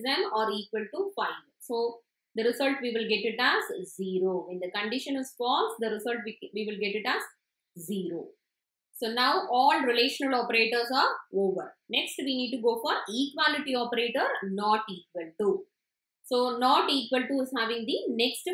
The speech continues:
highest priority. So we need to evaluate the expression eleven not equal to seven. So eleven not equal to seven. Condition is true. So the result we will get it as one.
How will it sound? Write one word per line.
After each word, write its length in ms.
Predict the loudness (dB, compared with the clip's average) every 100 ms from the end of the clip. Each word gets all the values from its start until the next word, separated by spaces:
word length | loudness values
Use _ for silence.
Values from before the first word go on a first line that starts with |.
| -2
highest 400 | 0 0 -2 -4 -2
priority. 680 | 0 0 -2 -2 -4 -6 -6
So 240 | -2 -2
we 140 | -2
need 160 | -4 -4
to 240 | -6 -2
evaluate 400 | 2 2 2 -2
the 160 | 0 -2
expression 600 | -2 -8 -8 -4 -6 -6 -10 _ -8
eleven 600 | -2 -2 0 -2 -2 -4
not 360 | -2 0 0 -2
equal 460 | -8 -8 -2 -2 -2
to 220 | -2 -4 -6 -12
seven. 180 | -10 -10 -14 _ _ _ _ _
So 140 | -8
eleven 560 | -4 0 2 4 2 -2
not 340 | 0 2 2
equal 400 | -2 -6 -2 -2 0
to 120 | -6
seven. 320 | -4 -4 -6 -12 -2
Condition 460 | 0 0 -2 -2
is 300 | -2 -4 -6 -4
true. 260 | -2 -2 -6
So 180 | -6 -4
the 60 |
result 320 | -2 -2 -2 -2
we 100 | -4 -4
will 100 | 0
get 160 | 2 2
it 40 | 0
as 200 | 0 0 -6 _ _
one. 200 | -8 -8